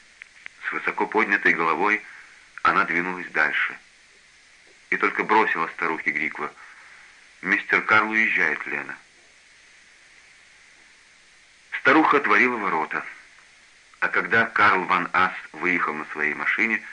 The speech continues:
снова заперла их, инстинктивно чувствуя, что больше никогда не увидит этого человека. Карл ван Ас остановился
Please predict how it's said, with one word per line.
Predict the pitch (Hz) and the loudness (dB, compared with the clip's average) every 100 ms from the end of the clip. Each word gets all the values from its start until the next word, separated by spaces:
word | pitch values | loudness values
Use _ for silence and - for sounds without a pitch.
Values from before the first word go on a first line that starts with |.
| - - - - - | -18 -20 -20 -18 -10
снова | 95 123 135 | 0 4 4
заперла | 127 123 120 92 98 | 2 2 2 6 6
их, | 101 98 - - - - - - | 6 2 -6 -14 -20 -20 -20 -8
инстинктивно | - 90 - 82 - 92 85 | -4 -4 -4 -8 -2 0 0
чувствуя, | - - - - 80 | 2 0 0 -4 -4
что | 76 - 76 | -2 -2 -4
больше | 67 104 117 - 107 - - - | 0 -2 0 0 -2 -4 -16 -4
никогда | 104 104 101 - 95 107 | -2 2 2 4 4 4
не | 98 | 0
увидит | 85 80 87 85 - | -2 -2 -2 -4 -6
этого | - 65 | -8 -8
человека. | 71 - - - - - - - - _ _ _ _ _ _ _ - - - - - - - - - - - - - _ _ _ _ - - | -4 -4 -4 -8 -8 -14 -20 -20 -20 _ _ _ _ _ _ _ -20 -20 -20 -20 -20 -20 -20 -20 -20 -20 -20 -20 -20 _ _ _ _ -12 0
Карл | 101 104 87 | 2 4 2
ван | 95 95 | 2 4
Ас | 101 104 - | 2 2 -2
остановился | - 87 82 87 95 - 90 | -4 0 2 2 0 0 0